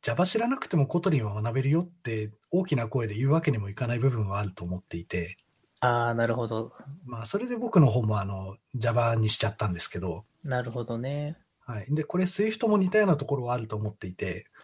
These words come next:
Speaker 2: はい。
Speaker 1: あの、オブジェクティブCというか、あの、C言語だった頃の都合で残っている仕様みたいなのがちらほらあるなっていう。
Speaker 2: そうですね。それがまあ、だんだん消すために拡張し、あのー、アップデートして、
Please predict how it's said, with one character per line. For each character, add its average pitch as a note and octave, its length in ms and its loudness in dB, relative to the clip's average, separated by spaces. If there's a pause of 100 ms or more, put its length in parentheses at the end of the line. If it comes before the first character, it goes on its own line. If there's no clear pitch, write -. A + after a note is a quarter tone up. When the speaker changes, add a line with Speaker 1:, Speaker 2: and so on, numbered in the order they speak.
Speaker 2:
は C3+ 180 2
い。 - 220 -2 (520)
Speaker 1:
あ A#2+ 120 6
の、 A2 240 8 (920)
オ D3 80 6
ブ E3+ 80 8
ジ G3 100 2
ェ A3 60 -4
ク - 80 -14
テ B3 80 0
ィ - 20 -6
ブ A#3 80 -2
C A3 240 -2
と C3 120 0
い A#2 80 0
う A2+ 40 -4
か、 A#2 140 0
あ - 20 -2
の、 A2+ 180 -4
C A#3 340 -4
言 C#4 180 0
語 G#3 120 2
だ C#3+ 120 2
っ - 80 -8
た B2 100 -2
頃 C#3+ 240 2
の A#2+ 120 -2
都 B2+ 180 -2
合 C3+ 180 2
で C3+ 100 2
残 C3 220 0
っ - 20 -6
て - 160 -4
い A#2 60 -2
る A2 80 -2
仕 - 160 -4
様 B2+ 120 0
み C#3 100 6
た A#2 100 -4
い G#2 80 -2
な G#2 60 -4
の G2+ 80 -6
が G#2+ 100 -4
ち C3 100 -2
ら A2+ 80 0
ほ G#2 120 -4
ら G2+ 100 0
あ G#2 60 0
る F#2 100 -4
な F#2+ 200 -4
っ F#2 80 -12 (120)
て F2+ 100 -6
い F2 160 -4
う。 F2+ 140 -12 (400)
Speaker 2:
そ F#3+ 280 -2
う - 20 0
で B2 100 0
す - 140 -12
ね。 C3 160 0
そ F3 120 -2
れ E3+ 100 -2
が A#3 100 0
ま F#3 140 8
あ、 - 140 0
だ G3 220 4
ん B3+ 80 -2
だ B3 140 6
ん B3 40 0
消 - 220 0
す - 140 -8
た B3 100 6
め B3 140 4
に B3 400 -2
拡 - 220 -12
張 F3 240 6
し、 - 140 -6 (140)
あ C#3+ 140 2
の C3+ 880 0 (300)
ー、 - 40 -10 (220)
ア C#3 80 0
ッ - 60 -4
プ D#3 140 0
デ D#3+ 120 10
ー - 20 -2
ト D#3+ 120 0
し - 140 -10
て、 D3 320 6